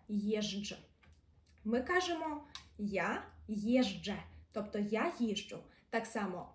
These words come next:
оні, оне єжджон, вони їздять. А для інших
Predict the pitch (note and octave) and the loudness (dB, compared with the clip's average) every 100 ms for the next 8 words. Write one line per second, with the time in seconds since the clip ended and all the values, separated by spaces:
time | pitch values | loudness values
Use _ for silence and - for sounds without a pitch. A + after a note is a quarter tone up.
0 | - A#3+ F#4 F#4 G4 - - G#3+ A3 B3 | -2 2 6 6 4 0 -2 2 4 6
1 | C#4 C#4 - G#3 A#3+ C4 A3 F#3 F3+ G3+ | 4 0 -4 2 4 6 4 0 -4 -4
2 | E3 - - - G3+ G3 F#3+ F#3+ B3+ - | -4 -8 -16 -8 -2 0 0 0 0 -2
3 | - A3+ G#3+ A#3 G#3 - E3 E3+ - - | -6 -4 0 0 0 -4 -8 -10 -16 -20
4 | - - - B3+ F4 G#4+ D4+ A#3 G#3 A#3+ | -20 -20 0 2 4 4 4 2 2 -2